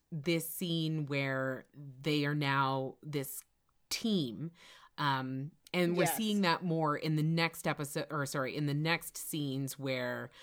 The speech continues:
Speaker 1: they're running away from the Confederales and Dolores is, like, a full blown, blown badass at that point and whatever.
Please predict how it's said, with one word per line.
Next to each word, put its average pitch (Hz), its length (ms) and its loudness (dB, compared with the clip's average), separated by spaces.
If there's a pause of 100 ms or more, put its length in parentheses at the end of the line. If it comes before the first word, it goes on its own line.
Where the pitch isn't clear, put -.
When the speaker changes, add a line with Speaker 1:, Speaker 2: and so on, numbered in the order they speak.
(220)
Speaker 1:
they're 123 300 -2
running 147 280 2
away 147 160 0
from 143 160 -4
the 139 80 -4
Confederales 131 1000 -2
and 120 520 -8 (120)
Dolores 139 540 -2
is, 127 100 -6
like, 131 160 -6
a 123 60 -10
full 135 240 0
blown, 131 320 0
blown 131 400 -2
badass 127 540 2
at 131 80 -6
that 123 240 -4
point 123 300 -8
and 123 120 -8
whatever. 117 500 -8